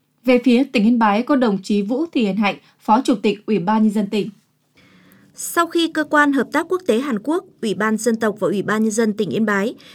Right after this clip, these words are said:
Speaker 2: ký kết biên bản ghi nhớ ngày mười ba tháng tư năm hai nghìn không trăm hai mươi ba, Ủy ban Nhân dân tỉnh đã ban hành quyết định về việc phê duyệt khoản viện trợ phi dự án, hỗ trợ trang thiết bị cho một số trường phổ thông dân tộc nội trú,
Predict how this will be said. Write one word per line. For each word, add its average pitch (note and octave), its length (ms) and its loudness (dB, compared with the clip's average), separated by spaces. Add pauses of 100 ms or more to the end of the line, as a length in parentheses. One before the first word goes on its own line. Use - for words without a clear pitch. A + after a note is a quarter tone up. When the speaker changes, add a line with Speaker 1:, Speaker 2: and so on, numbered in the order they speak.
(120)
Speaker 2:
ký B3 120 0
kết E4+ 240 -4
biên C4 200 2
bản A3 220 0
ghi A#3+ 120 0
nhớ A3 260 4
ngày C4 180 -4
mười F#3+ 160 0
ba G#3+ 200 -2
tháng G#3 140 -4
tư B3 260 0
năm A#3 160 0
hai A3+ 100 -2
nghìn G#3 180 0
không G#3+ 180 -6
trăm G#3+ 180 -2
hai G#3+ 100 -2
mươi G3 40 -6
ba, G#3 260 0 (400)
Ủy B3 140 -2
ban D4 160 2
Nhân D4 100 -2
dân C#4+ 200 0
tỉnh C4 240 0
đã A#3+ 160 0
ban C#4+ 200 0
hành A#3 180 -2
quyết E4+ 160 -6
định C#4+ 200 -2 (120)
về G#3 120 -2
việc G3+ 260 -2
phê B3 140 4
duyệt A3 240 0
khoản F#3+ 240 -2
viện F#3+ 180 -4
trợ A3+ 240 0
phi G#3+ 220 -4
dự - 140 -4
án, G3 260 0 (300)
hỗ C4 160 2
trợ D4+ 240 -2
trang C4+ 200 -4
thiết F4+ 120 -4
bị C#4+ 220 -2
cho C4 120 -2
một A3+ 140 0
số G3 200 -2
trường A#3 240 2
phổ G3+ 180 -4
thông A3+ 240 0
dân A3+ 200 -2
tộc G3+ 200 -4
nội G3 200 0
trú, G#3 320 -2